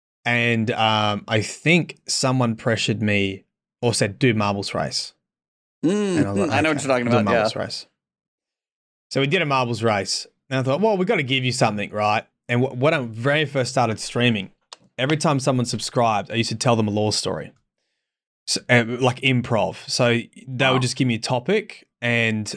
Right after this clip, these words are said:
Speaker 1: I would tell them a story. So they would say, "Oh, I, I love Shax."
Speaker 3: Mm.
Speaker 1: Okay, so I'd use their username and I'd be like, I'll, I'll tell a story, and it, it would be like the story of how Shax broke his horn. And it was this
Speaker 3: Mm.
Speaker 1: person, right?
Speaker 2: Mm.
Speaker 1: They had a fight, they snapped his horn off.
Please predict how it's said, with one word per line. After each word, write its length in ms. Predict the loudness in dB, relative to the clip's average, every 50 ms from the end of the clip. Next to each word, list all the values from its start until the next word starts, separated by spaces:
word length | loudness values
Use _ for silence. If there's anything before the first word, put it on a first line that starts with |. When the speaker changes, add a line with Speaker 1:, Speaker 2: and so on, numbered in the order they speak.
| -2 _
Speaker 1:
I 80 | 2 2
would 180 | 2 2 -4
tell 140 | 0 0 2
them 100 | 2 2 -2
a 40 |
story. 320 | -4 -2 -2 0 0 0 -2
So 80 | -2 -2
they 60 | -2
would 80 | -4 -2
say, 100 | -2 -2
"Oh, 380 | 0 2 2 2 2 2 2 0
I, 280 | -2 -2 -4 -6 -8 _
I 80 | -2 0
love 240 | 2 2 2 0
Shax." 600 | 0 -2 0 0 0 -2 -2 -4 -4 -4 -4 -6 _ _ _ _ _ _ _ _ _ _ _ _
Speaker 3:
Mm. 220 | -6 -6 -6 -2 -4
Speaker 1:
Okay, 220 | -2 0 0 -2 0
so 180 | 0 0 0 0
I'd 100 | 2 0
use 140 | 0 0 2
their 80 | 2 2
username 500 | 2 2 0 0 0 0 2 2 2 0 0
and 40 | 0
I'd 180 | 0 0 0 2
be 100 | 2 2
like, 340 | 2 0 0 -4 -8 -18 _ _ _ _ _ _ _ _ _ _ _
I'll, 200 | 0 0 0 0 -2
I'll 80 | -4
tell 180 | 0 0 0 0
a 60 | 0
story, 500 | 0 -2 -2 0 0 0 2 2 2 2
and 280 | 0 0 -2 -2 -4 -6 _
it, 200 | 0 0 0 2
it 60 | -2 -2
would 140 | -2 0 0
be 180 | 0 2 2
like 160 | 2 0 -2 -2
the 80 | -4
story 320 | -6 0 2 2 2 4 2
of 240 | 0 -2 -6 -18 _ _ _ _ _
how 220 | -2 0 0 2 0
Shax 360 | 0 0 0 -2 -2 -4 -4
broke 220 | 0 0 0 2
his 160 | 0 -2 -2
horn. 240 | 0 -2 -2 -2 -4 _ _ _ _ _ _ _
And 120 | 0 2
it 20 | 2
was 120 | 4 4 4
this 160 | 4 4 4
Speaker 3:
Mm. 80 | 4
Speaker 1:
person, 440 | 2 2 2 2 0 -2 -6 -10 -16 _ _ _ _ _ _
right? 280 | -2 0 0 2 4
Speaker 2:
Mm. 40 | 2
Speaker 1:
They 80 | 2 2
had 180 | 2 0 -2 -4
a 40 | -4
fight, 440 | -4 -2 -2 0 0 -2 -2 -6 -8 -16 -20 -20 _ _
they 80 | -6 -6
snapped 240 | -2 -2 -2 -2 -4
his 140 | -6 -6 -2
horn 200 | 0 0 0 2
off. 280 | 0 -2 -2 -4 -14